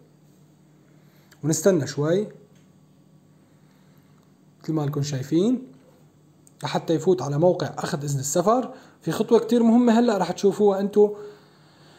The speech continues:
مثل ما لكم شايفين طلعت هاي الصفحة إخواني الكرام قدامي. هون موجود تحت عندي إذونة السفر السابقة اللي أخذناها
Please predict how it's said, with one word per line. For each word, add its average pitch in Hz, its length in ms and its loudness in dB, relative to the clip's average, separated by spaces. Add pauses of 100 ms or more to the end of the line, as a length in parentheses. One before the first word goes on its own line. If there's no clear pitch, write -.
(160)
مثل 269 140 4
ما 269 80 8
لكم 233 180 4
شايفين 143 360 -2 (340)
طلعت 254 280 2
هاي 226 60 4
الصفحة 214 380 0
إخواني 190 280 2
الكرام 180 320 2
قدامي. 226 520 2 (120)
هون 233 180 4
موجود 202 300 2
تحت - 280 -4
عندي 165 260 0
إذونة 175 220 0
السفر 175 380 -2
السابقة 185 460 2
اللي 185 120 0
أخذناها 196 520 -2